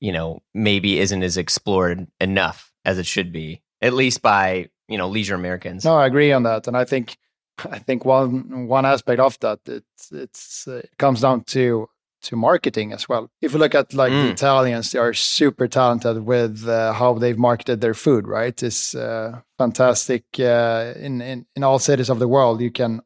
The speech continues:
Speaker 2: almost find a really good Italian restaurant. The same cannot, uh, can, cannot be said about,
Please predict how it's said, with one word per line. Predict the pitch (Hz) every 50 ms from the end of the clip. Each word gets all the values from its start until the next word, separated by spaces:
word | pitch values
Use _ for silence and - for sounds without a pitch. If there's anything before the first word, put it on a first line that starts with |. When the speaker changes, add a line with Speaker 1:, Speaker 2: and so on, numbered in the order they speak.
| _
Speaker 2:
almost | - 135 127 123 117 117 117 113 110 104 - - - - - - _ _ _ -
find | 143 127 123 120
a | 120
really | 127 143 143 131 127
good | 127 127 120
Italian | 120 113 127 120 113 110 110
restaurant. | 117 127 117 - - 117 117 120 - - _ _ -
The | 131 117 139 139 139 131 127 127 127 123 123 123 120 120 117
same | - - - - - 147 143 143 143 135
cannot, | - - 135 131 151 135 - - _ _ _ -
uh, | 147 135 127 127 123 123 120 120 120 117 117 113 117 113 113 113 -
can, | - - 117 113 117 123 127 123 113
cannot | - 120 120 123 117 -
be | 117 104
said | - - 120 117 110
about, | 113 101 113 110 107